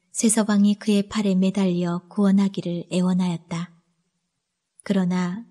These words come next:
그는 그것을 뿌리쳤다. 다시 석가래에 불이 시뻘겋게 타면서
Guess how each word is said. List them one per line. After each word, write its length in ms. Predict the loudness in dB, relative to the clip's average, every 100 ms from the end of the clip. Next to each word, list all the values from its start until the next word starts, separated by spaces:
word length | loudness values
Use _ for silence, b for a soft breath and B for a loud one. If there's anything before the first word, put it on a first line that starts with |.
| 0
그는 320 | 4 4 4
그것을 480 | 2 0 -2 -4 -4
뿌리쳤다. 760 | -2 -2 -2 -4 -6 -6 -6 _ _ _ _ _ _ _ _
다시 300 | -2 0 0
석가래에 540 | 0 -2 0 0 0 0
불이 200 | -2 0
시뻘겋게 800 | 2 2 0 -2 -2 -2 -4 -8
타면서 720 | -2 -2 0 -2 -4 -6 -10